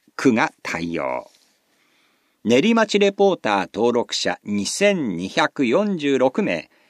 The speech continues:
皆さんと共に街をきれいにしています。昨年は千六十四件の投稿をいただきました。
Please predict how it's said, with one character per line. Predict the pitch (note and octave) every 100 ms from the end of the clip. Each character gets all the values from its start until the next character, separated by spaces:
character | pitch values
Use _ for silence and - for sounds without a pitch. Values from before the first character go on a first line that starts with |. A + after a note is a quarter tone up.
| _ _ -
皆 | A#2+ D#3
さ | B2+
ん | A#2
と | G#2 G#2+
共 | A#2 B2
に | A#2 A2+ - -
街 | G#2+ G#2 - C#3+
を | G2+ -
き | - A3+
れ | G#3 E3+
い |
に | C#3+ D3+
し | -
て | D#2+
い | F#2
ま | C3
す。 | - - _ _ _ _ _ _ -
昨 | E3 D#3
年 | G#3+ G3+ F3
は | D#3+ D3+ _ -
千 | - F#3+ E3+ G#2+
六 | A2+ - A3
十 | G#3+ A3
四 | G#3+ A3 A3
件 | E3+ C#3 C#3+
の | D#3
投 | - C#3 C#3
稿 | - C3+
を | B2+ D#3 -
い | C3+
た | G2+
だ | F#2
き | F2+
ま | E2
し | -
た。 | E2